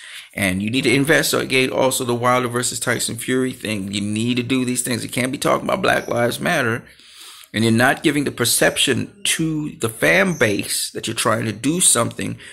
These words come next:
to show that they do matter. It's how you behave. It's how you act. You have to evaluate situations and facts and at least give the appearance of fairness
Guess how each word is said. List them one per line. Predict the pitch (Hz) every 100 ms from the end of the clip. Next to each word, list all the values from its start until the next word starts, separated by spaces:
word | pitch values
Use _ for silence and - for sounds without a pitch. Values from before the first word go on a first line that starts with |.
| -
to | -
show | - 180 202
that | 127 - -
they | 87
do | - - - -
matter. | - - - - _ - - -
It's | - -
how | - - 147 156 156
you | 135 131
behave. | 123 - - - 139 135 107
It's | - -
how | - 98 120
you | 123 117 - -
act. | 160 127 - - - - - - - _
You | 98 107
have | 107 -
to | -
evaluate | - - 101 139 156 143
situations | - - 135 135 - 120
and | 110 113
facts | 147 143 - - - - - - - _ _ _ _ _ _ - -
and | 104
at | 101 110
least | 139 160 123
give | 143
the | 120 113
appearance | - 120 120 117 113
of | 113
fairness | - 123 127 107 - - - -